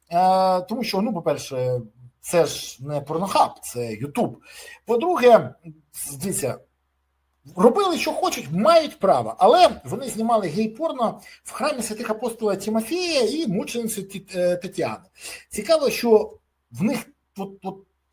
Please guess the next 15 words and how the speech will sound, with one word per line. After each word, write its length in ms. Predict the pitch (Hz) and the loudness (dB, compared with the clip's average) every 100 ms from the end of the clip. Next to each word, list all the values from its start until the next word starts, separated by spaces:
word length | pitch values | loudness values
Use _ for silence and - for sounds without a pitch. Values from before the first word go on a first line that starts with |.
| _ | _
це 540 | - 233 226 185 127 - _ | -2 4 6 6 4 -18 _
якось 500 | 143 202 320 381 - _ _ | -6 -2 -4 -4 -10 _ _
вибухнуло 880 | - 120 302 277 214 226 208 196 - | -14 -2 0 0 -2 0 2 2 0
зараз, 380 | - 233 294 294 | -8 -6 -4 -6
хоча 240 | - 156 185 | -8 -8 -8
відомо 420 | 170 165 349 285 | -8 -8 -6 -6
про 140 | 165 | -8
це 140 | 165 285 | -10 -8
було 280 | 202 269 | -6 -6
ще 120 | 220 208 | -6 -6
декілька 320 | 214 190 196 | -8 -8 -10
місяців 400 | 196 185 196 - | -8 -8 -10 -8
назад. 220 | 170 139 | -8 -6
Але 200 | 156 170 | -4 -4
зараз 440 | 139 208 247 214 | 0 0 0 -2